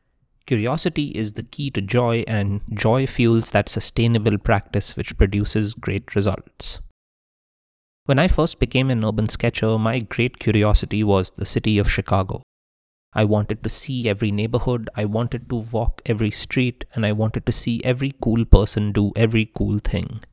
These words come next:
So I set myself a project. I called it Thirty Days of Chicago. Every day I would go to a new part of the city, give myself an hour or so, and draw from observation. Because I was so new to the city,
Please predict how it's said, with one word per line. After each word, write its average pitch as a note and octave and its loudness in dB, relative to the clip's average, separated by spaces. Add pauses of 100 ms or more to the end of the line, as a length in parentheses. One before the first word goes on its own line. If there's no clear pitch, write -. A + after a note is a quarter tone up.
(760)
So A#2+ -2
I G#2 0
set - -4
myself C3 -2
a G#2+ -4
project. - 0 (580)
I B2 -6
called A2+ 0
it A2 -4 (160)
Thirty D3 4
Days A2 0
of G#2+ 0
Chicago. G#2+ -4 (640)
Every C3 2
day A#2+ 0
I G#2 2
would C3 0
go B2 4
to A2 2
a - 4
new A2 2
part D3+ 0
of D#3 -4
the D#3+ -4
city, G#2+ -4 (360)
give C3+ 0
myself C#3 0
an A#2 0
hour G#2+ 2
or G#2+ 0
so, G#2+ -2
and G#2 0
draw G#2 0
from A2 0
observation. G#2 -4 (1000)
Because D#3+ -2
I F3 0
was E3 -4
so C#3+ -4
new A#2+ -4
to A#2+ -10
the G2 -6
city, G#2+ -8